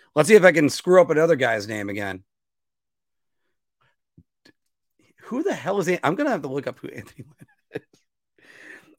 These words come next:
Uh, who do you think will have a better breakout year, Lafayette, Kakko? I think it's Laffy. I think, I think Alex-, Alexei Lafreniere really breaks out this year. I think his, his passing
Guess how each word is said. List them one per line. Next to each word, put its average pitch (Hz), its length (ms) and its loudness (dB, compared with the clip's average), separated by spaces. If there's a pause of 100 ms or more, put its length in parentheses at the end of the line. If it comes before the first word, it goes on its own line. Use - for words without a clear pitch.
Uh, 180 520 8
who 175 100 -2
do 240 60 -6
you 240 60 -6
think 247 140 -6
will 226 80 -4
have 214 120 -2
a 208 60 -6
better 208 280 -8
breakout 180 440 -12
year, 175 260 -10
Lafayette, 156 400 -8
Kakko? 147 400 -10
I 127 40 -10
think 131 140 -16
it's - 120 -20
Laffy. 113 300 -12 (1300)
I 139 80 -12
think, 135 200 -12 (1120)
I 147 80 -10
think 151 140 -8
Alex-, 151 320 -10
Alexei 147 340 -8
Lafreniere 127 560 -8
really 117 200 -6
breaks 113 320 -8
out 110 180 -8
this 104 180 -14
year. 98 200 -16 (480)
I 117 100 -4
think 131 240 -8
his, 123 640 -4 (760)
his 143 220 -4
passing 139 760 -6